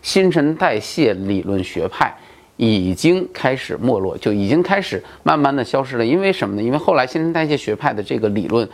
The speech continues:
由于他们采用的是这种工业技术的方式去解决信息时代的问题，所以后来其实已经跟不上时代这种需求了。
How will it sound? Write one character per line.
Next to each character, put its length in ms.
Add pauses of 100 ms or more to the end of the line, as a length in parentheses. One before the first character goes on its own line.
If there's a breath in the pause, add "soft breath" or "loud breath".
(300 loud breath)
由 120
于 80
他 140
们 100
采 220
用 100
的 60
是 160
这 120
种 160 (380 loud breath)
工 260
业 200
技 180
术 160
的 60
方 200
式 140
去 180
解 320
决 200
信 240
息 180
时 220
代 160
的 80
问 160
题， 120
所 160
以 80
后 220
来 180 (300 loud breath)
其 140
实 120
已 140
经 220
跟 200
不 80
上 200
时 160
代 160
这 60
种 120
需 180
求 180
了。 140